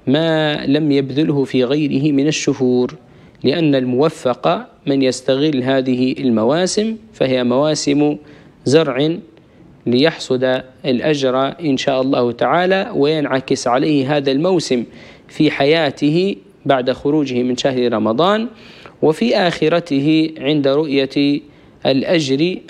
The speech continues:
العظيم الذي يجازي به الله عباده الصائمين، ولا سيما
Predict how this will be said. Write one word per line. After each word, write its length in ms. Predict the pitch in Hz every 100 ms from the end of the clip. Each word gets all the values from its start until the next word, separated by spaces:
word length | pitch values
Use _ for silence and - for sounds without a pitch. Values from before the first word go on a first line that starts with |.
| -
العظيم 640 | 147 127 131 147 180 202 -
الذي 420 | 151 139 135 143 131
يجازي 880 | 127 135 170 151 135 131 127 120 139
به 340 | 131 160 139 127
الله 460 | 139 165 147 151
عباده 540 | 127 131 160 156 131 139
الصائمين، 800 | - 151 147 139 147 175 120 - - - - - - _ -
ولا 680 | 127 156 160 160 151 147 151
سيما 760 | - 185 151 139 147 180 190